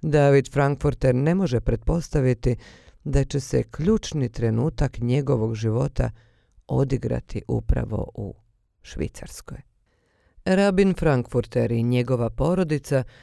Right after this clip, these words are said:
Daruvar će napustiti tisuću devetsto četrnaeste godine. Odlaze u Vinkovce,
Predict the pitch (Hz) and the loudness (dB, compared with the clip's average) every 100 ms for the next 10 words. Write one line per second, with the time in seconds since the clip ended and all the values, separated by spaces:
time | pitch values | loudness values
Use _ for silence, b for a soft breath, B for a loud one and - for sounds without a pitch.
0 | b - 185 220 208 160 131 - 135 123 | b -10 -2 0 4 4 4 4 2 2
1 | 117 139 165 - 147 139 117 - 185 - | 2 0 0 -2 -6 -2 -2 0 -2 -2
2 | - 135 110 123 120 117 - 117 117 - | -4 -4 0 2 2 -2 -2 -4 -4 -4
3 | 117 113 95 - 117 117 - - - - | -2 -2 -2 -4 -8 -6 -6 -8 -12 -14
4 | _ _ _ _ _ _ _ _ _ - | _ _ _ _ _ _ _ _ _ -2
5 | 135 127 127 127 123 127 123 160 156 - | 2 2 4 2 4 4 4 2 0 0
6 | 120 113 - 135 | -2 -2 -2 -2